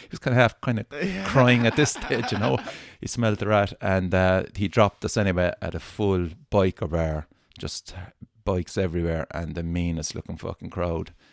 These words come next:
Speaker 1: ever. And in we went to watch Agnostic Front, and straight away your man kind of was kinda, the Irish guy was kinda dressed up like he was kinda going to <laughs> a kind of a fucking, a kind of Green Day concert. Like, he
Speaker 2: Uh,
Speaker 1: certainly
Speaker 2: yeah.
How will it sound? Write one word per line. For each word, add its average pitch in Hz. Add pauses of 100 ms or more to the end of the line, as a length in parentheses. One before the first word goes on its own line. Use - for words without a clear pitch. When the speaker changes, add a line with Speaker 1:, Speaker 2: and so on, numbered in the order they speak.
(240)
Speaker 1:
ever. 76 (460)
And 80
in 92
we 85
went 80
to -
watch 82
Agnostic 85
Front, 85
and 82
straight 92
away 87
your 85
man 85 (440)
kind 85
of 82
was -
kinda, 85 (160)
the 85
Irish 90
guy 92
was 87
kinda 82
dressed 90
up 87
like 82
he 87
was 87
kinda 85
going 82
to -
<laughs> -
a -
kind -
of -
a -
fucking, - (720)
a 120
kind 98
of 87
Green 104
Day 95
concert. 107
Like, 92
he 95
Speaker 2:
Uh, 92
Speaker 1:
certainly 113
Speaker 2:
yeah. 98